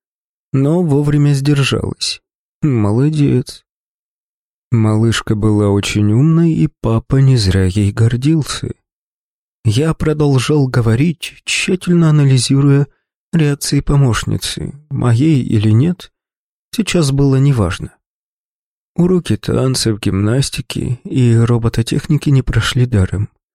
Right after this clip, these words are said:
Маленькая одинокая девочка очень быстро поняла, что чтобы выжить,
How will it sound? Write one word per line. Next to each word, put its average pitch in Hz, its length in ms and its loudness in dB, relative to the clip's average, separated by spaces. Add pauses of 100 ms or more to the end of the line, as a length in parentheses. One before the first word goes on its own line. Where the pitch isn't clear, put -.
(520)
Маленькая 151 500 2
одинокая 123 480 0
девочка 131 460 -2
очень 127 400 0
быстро 135 420 0
поняла, 98 600 2
что - 240 -4
чтобы 101 380 -2
выжить, - 540 0